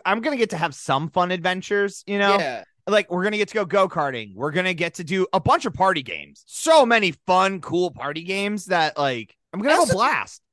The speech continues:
Speaker 2: I think Sherlock Holmes is one of those guys that, like, lies all the time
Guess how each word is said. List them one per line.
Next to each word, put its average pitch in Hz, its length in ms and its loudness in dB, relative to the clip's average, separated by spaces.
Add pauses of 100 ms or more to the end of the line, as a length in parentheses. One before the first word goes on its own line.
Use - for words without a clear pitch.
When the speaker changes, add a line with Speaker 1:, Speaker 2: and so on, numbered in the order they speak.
Speaker 2:
I 226 80 -10
think 415 260 -6
Sherlock 359 360 2
Holmes 254 400 -2
is 202 120 -10
one 226 160 -6
of 214 60 -4
those 180 80 -4
guys 180 400 -2
that, 185 100 -4
like, 165 200 -6
lies 190 480 -4
all 208 220 2
the 202 100 -4
time 185 480 -8